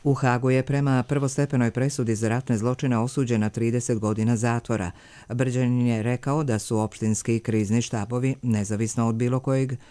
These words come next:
višeg organa vlasti, donosili odluke u ratu. Potvrdio je također da je tih godina bilo podjela u S D S-u i nije bilo koordinacije između rukovodstva autonomne regije Krajina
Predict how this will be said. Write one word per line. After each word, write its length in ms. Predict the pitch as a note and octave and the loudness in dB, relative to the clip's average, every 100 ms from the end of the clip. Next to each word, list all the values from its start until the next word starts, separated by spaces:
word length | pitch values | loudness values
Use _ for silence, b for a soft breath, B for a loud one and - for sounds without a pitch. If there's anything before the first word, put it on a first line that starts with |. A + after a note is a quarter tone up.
| B - | B -4
višeg 380 | C3+ D#3+ A#2+ | -2 0 0
organa 400 | G#2 G#2 G#2+ G2 | 0 -2 -2 -2
vlasti, 520 | F2+ G#2 C3+ C3 C#3 A#2 B - | -2 0 -2 0 -2 -2 B -2
donosili 540 | D#3+ D#3+ D3 D3+ A#2 | 0 0 -2 -2 -2
odluke 400 | G#2 A2+ A#2+ C3 | -2 -4 -4 -2
u 80 | C3 | 0
ratu. 320 | G#2 F2+ F#2 B B - | -2 -4 -10 B B -4
Potvrdio 420 | D3 D3+ C#3+ C#3+ | -2 0 2 2
je 60 | |
također 460 | A#2+ A#2+ C3 D3 D3 | 0 0 0 0 0
da 80 | A#2+ | 0
je 80 | G#2+ | 0
tih 200 | C3+ B2 | -2 0
godina 360 | B2+ B2 G#2+ | 0 0 -2
bilo 300 | G#2 A2+ A#2+ | 0 0 -2
podjela 560 | - - B2 A#2+ G2+ F#2+ | -4 -4 -2 0 0 0
u 120 | G2+ | 0
S 140 | A2 | -2
D 240 | G#2+ F#2+ B2 | -2 -2 -2
S-u 240 | - A#2+ B B - | 0 -2 B B -2
i 100 | D#3+ | 2
nije 200 | C#3 C3 | 2 2
bilo 260 | A#2+ A#2+ | 2 0
koordinacije 760 | A#2 A#2 A2 A2 G2+ A#2+ - A#2+ | 0 0 0 0 0 -2 0 0
između 320 | A2+ A2+ G#2 | 2 0 0
rukovodstva 640 | G#2 A2 G#2 A2 - A2+ | -2 -2 -2 -4 -4 -2
autonomne 500 | F#2+ F#2+ G2+ G2+ G2 | -2 -2 -2 0 0
regije 400 | F#2+ G2+ G2+ G2+ | -2 -4 -2 -4
Krajina 460 | F2+ A2 B2 C#3+ C3 | -4 -2 0 0 0